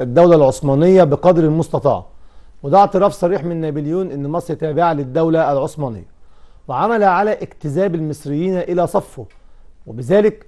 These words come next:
أدرك نابليون قوة الشعب المصري منذ البداية، لذلك أرسل نابليون المنشور. يبقى دلوقتي نابليون مجاملته للدولة العثمانية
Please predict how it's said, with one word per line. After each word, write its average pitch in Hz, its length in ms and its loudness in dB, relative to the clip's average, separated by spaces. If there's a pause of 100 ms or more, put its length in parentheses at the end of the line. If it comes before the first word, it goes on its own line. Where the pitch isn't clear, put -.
أدرك 165 680 -2
نابليون 151 680 0 (100)
قوة 190 360 4
الشعب 175 360 0
المصري 156 440 -4
منذ 151 260 -4
البداية، 170 420 2 (600)
لذلك 226 400 0
أرسل 190 500 -2
نابليون 160 680 -2 (100)
المنشور. 160 520 -2 (520)
يبقى 123 140 -10
دلوقتي 185 340 0
نابليون 165 580 0 (140)
مجاملته 147 540 0
للدولة 143 380 0
العثمانية 170 720 0